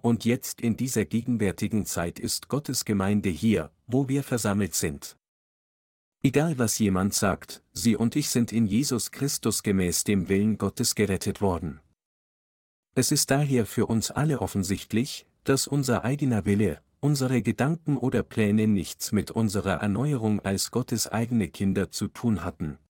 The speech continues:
Es ist glasklar für uns alle, dass unser eigener Wille absolut keinen Einfluss auf unsere Annahme als Kinder Gottes hatte. Alles, was für uns zu tun bleibt, ist anhand der Schrift zu erkennen,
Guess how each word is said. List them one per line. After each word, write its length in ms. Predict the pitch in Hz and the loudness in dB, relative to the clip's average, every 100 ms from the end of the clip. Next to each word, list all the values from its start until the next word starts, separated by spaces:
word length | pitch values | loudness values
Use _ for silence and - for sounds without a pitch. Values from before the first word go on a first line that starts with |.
| _ _ _ _ _ _ _ _ _ - | _ _ _ _ _ _ _ _ _ 0
Es 160 | 131 | 2
ist 220 | 139 - - | 2 -2 0
glasklar 640 | 113 156 - - 104 85 | 0 0 -4 0 0 2
für 160 | 110 | 0
uns 220 | 101 95 - | 0 0 0
alle, 360 | 98 104 82 - _ _ | 0 0 -2 -8 _ _
dass 200 | 120 - | 2 2
unser 320 | 120 120 107 | 0 2 2
eigener 440 | 101 139 135 107 85 | 2 2 2 2 2
Wille 260 | 113 98 | 2 2
absolut 640 | 95 - 113 110 110 - - | 0 -2 0 2 2 -2 -4
keinen 320 | 113 110 110 | 0 2 2
Einfluss 580 | 107 95 - 107 101 - | 0 -2 0 -2 -2 -2
auf 280 | 107 95 | -4 -4
unsere 440 | - 117 101 95 82 | 0 0 0 -2 0
Annahme 500 | 107 101 95 104 85 | 2 2 4 2 2
als 260 | 104 - - | 0 -2 0
Kinder 360 | 113 107 98 | 0 2 2
Gottes 420 | - 92 98 - | 0 -2 -2 -4
hatte. 320 | 87 - 76 - _ _ _ _ _ _ _ _ _ _ | -4 -6 -10 -12 _ _ _ _ _ _ _ _ _ _
Alles, 480 | - 143 107 - - _ | 0 2 0 -4 -10 _
was 240 | 117 127 | 0 0
für 160 | - 123 | 0 0
uns 300 | 120 104 - | 0 -2 -2
zu 140 | 117 | -4
tun 300 | - - 131 | -4 -2 -2
bleibt, 520 | 107 110 113 - - _ - | 2 2 0 -6 -20 _ -6
ist 280 | - - | -4 -2
anhand 400 | 113 117 135 151 | -2 0 0 0
der 120 | 120 110 | 0 0
Schrift 420 | - 143 - - | -2 -4 -4 -8
zu 180 | - 107 | -4 -2
erkennen, 540 | 98 110 92 80 78 | -2 -2 -2 -4 -8